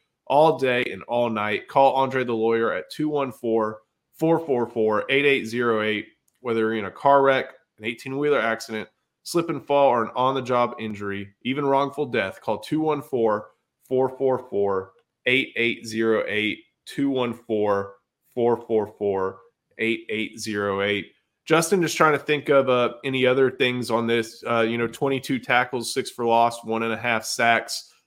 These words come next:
uh, from Savea in, in twenty twenty-three. Um, I think also, hey, it, it speaks a little bit to a budding Polynesian player pipeline that Texas has not really had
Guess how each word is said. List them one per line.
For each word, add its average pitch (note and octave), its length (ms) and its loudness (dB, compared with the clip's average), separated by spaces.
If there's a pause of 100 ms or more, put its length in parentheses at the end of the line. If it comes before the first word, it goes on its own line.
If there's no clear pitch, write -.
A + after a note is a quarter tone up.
uh, G#2+ 180 -2 (120)
from A2+ 180 -2
Savea A2 720 2
in, G#2+ 200 -10
in G#2+ 240 -8
twenty A2 340 -4
twenty-three. A2 1400 -4 (300)
Um, A#2 240 0
I B2 120 0
think G#3+ 240 2
also, A3 480 6 (100)
hey, E3 260 4
it, D3 360 -6
it C#3 160 -2
speaks - 420 -4
a D#3+ 60 2
little C#3 400 6
bit A3 340 10 (500)
to D#3 640 2 (320)
a D3 100 4 (160)
budding E3 640 0
Polynesian D3+ 720 0
player C3+ 340 0
pipeline G#2+ 640 -2
that F2 160 -8
Texas B2+ 380 -6
has B2 140 -4
not B2+ 220 -4
really D3 320 -2
had C#3+ 400 2